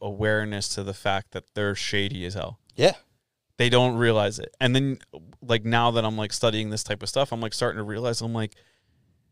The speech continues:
Speaker 1: some, once being self-aware is a f-, is a gift and a complete punishment.
Speaker 2: Mm.
Speaker 1: Because, like, you might be the same way as me, is, like, I'll go home and I'll mull something over. I'll be thinking about the same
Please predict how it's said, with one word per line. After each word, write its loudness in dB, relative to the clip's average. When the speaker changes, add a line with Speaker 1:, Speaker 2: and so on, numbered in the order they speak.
Speaker 1:
some, 0
once 2
being 0
self-aware 4
is -4
a 0
f-, -10
is 0
a 0
gift 0
and 2
a -2
complete -6
punishment. -8
Speaker 2:
Mm. -12
Speaker 1:
Because, 0
like, 0
you -2
might 2
be 2
the 2
same -2
way -2
as -6
me, 2
is, -2
like, 0
I'll 6
go 6
home 2
and -2
I'll 4
mull 2
something -4
over. -2
I'll 6
be 0
thinking -4
about -2
the -4
same -2